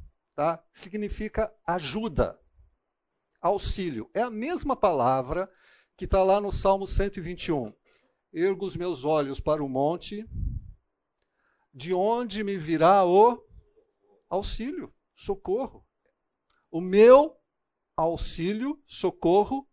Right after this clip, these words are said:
vem do." Essa é a palavrinha. A outra palavrinha, que é a palavrinha idônea, que muitas vezes está traduzido na nossa, na nossa Bíblia em português como idônea,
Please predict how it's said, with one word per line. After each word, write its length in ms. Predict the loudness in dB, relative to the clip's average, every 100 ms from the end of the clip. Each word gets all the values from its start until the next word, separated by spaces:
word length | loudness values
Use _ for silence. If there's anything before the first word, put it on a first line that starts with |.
| _
vem 400 | -2 -2 -2 0
do." 460 | 4 6 4 0 -20 -20 _ _ _ _ _ _ -2
Essa 360 | 0 0 -2
é 60 | -4
a 60 |
palavrinha. 560 | 0 0 0 -4 -10 -14 -20 -20 -20 -20 _ _ _ _ _ _ _ _ _ _ _
A 100 | 2
outra 360 | 4 4 2 2
palavrinha, 720 | 2 2 -2 -6 -6 -8 -14 _ _ _ _ _
que 140 | 0
é 20 | 2
a 80 |
palavrinha 760 | 4 2 2 0 -4 -6 -6 -8 -10 -10
idônea, 880 | -10 0 6 6 6 -2 -4 -6 -6 -8 -4 -4 -4 -8 -14 _ _ _
que 140 | _ -10
muitas 420 | -6 -6 -6 -4
vezes 280 | -4 -6 -10
está 260 | -6 -4
traduzido 640 | -4 -8 -10 -14 -12 -12 -12
na 140 | -12
nossa, 420 | -10 -10 -10 -12 -12 _ _ _
na 100 | -14
nossa 680 | -8 -8 -8 -8 -8 -8 -12
Bíblia 320 | -14 -10 -8 -8
em 40 |
português 460 | -8 -10 -8 -8 -8
como 220 | -10 -10
idônea, 580 | -6 -2 0 -2 -6